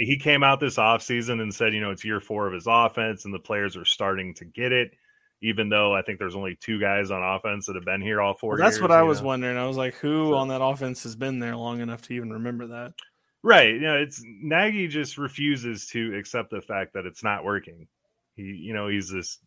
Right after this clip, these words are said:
Speaker 1: so-called guru, brilliant guy. I don't think anyone ever felt that way about Urban Meyer.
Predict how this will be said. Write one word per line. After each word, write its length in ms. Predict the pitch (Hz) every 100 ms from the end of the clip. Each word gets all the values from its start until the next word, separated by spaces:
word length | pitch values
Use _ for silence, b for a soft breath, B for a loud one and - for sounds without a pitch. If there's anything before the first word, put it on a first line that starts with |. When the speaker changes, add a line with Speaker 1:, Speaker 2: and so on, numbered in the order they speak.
| 107 92 -
Speaker 1:
so-called 640 | - 127 - 117 101 92
guru, 500 | - 131 123 120 110
brilliant 560 | 101 110 113 110 98 90
guy. 380 | 104 104 92 95 b b b -
I 40 |
don't 100 | 127
think 140 | 135 123
anyone 240 | 120 117
ever 160 | 101 92
felt 260 | 120 113
that 160 | 104 92
way 160 | 90
about 220 | 92 87 92
Urban 240 | 92 90
Meyer. 420 | 95 101 85 82